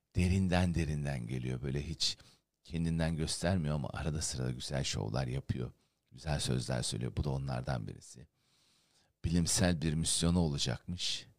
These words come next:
Misyon, bilim, bilimsel, onur, özür dilemek, istifa etmek. Hani böyle kavramlar bir araya gelince böyle,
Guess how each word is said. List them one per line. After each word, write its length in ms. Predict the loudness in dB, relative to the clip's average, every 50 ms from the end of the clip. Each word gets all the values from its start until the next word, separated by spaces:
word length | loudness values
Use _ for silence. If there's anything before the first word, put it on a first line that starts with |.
| _ _ _ _ _ _ _ _ _
Misyon, 540 | -14 -8 -4 -2 0 2 4 4 4 2 0 -4 -8 _ _ _ _ _ _ -4
bilim, 400 | -2 0 0 0 0 -2 -4 -6 _ _ _ _ _ _ _ _ _ _ _ -20
bilimsel, 600 | -20 -16 -16 -12 -8 -4 0 2 2 2 2 0 -4 -8 -16 _ _ _ _ _ _ _ _ _ _ _ _ _ _ _ _ _ _ _ _ _ _ -8
onur, 600 | -4 0 0 2 2 2 0 -2 -4 -6 -8 -10 -16 -20 -20 _ _ _ _ _ _ _ _ _ _ _ _ _ _ _ _ _ _ _ _ _ _ -2
özür 320 | -2 0 0 0 0 0
dilemek, 540 | 2 0 2 2 2 0 -2 -4 -8 -18 -14 -8
istifa 500 | -6 -4 -2 -2 -2 0 2 2 2 2
etmek. 600 | 0 -4 -6 -6 -6 -6 -6 -10 -18 -20 -18 _
Hani 300 | -6 -4 -2 -2 -2 -4 _ _ _ _
böyle 360 | _ -8 -2 0 2 2 2
kavramlar 680 | 0 2 2 4 4 4 2 2 4 2 2 2 2
bir 120 | 4 4 4
araya 200 | 4 4 4 2
gelince 480 | 4 2 2 4 4 2 2 0 0
böyle, 280 | 2 2 2 2 0 0